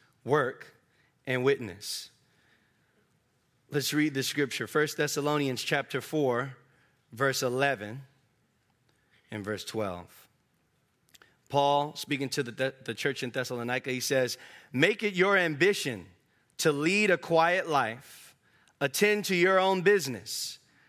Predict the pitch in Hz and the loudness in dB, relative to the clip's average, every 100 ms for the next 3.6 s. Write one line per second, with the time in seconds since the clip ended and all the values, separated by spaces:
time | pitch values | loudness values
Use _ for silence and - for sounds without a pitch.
0 | _ _ - 143 139 175 - 143 127 117 | _ _ -2 2 4 2 2 -4 -2 -2
1 | 147 131 90 85 - - - - _ _ | 0 -2 -6 -14 -14 -12 -12 -16 _ _
2 | _ _ 127 127 185 202 160 170 170 156 | _ _ -2 0 2 2 2 2 2 0
3 | 147 165 143 117 104 87 | 2 2 0 -4 -8 -12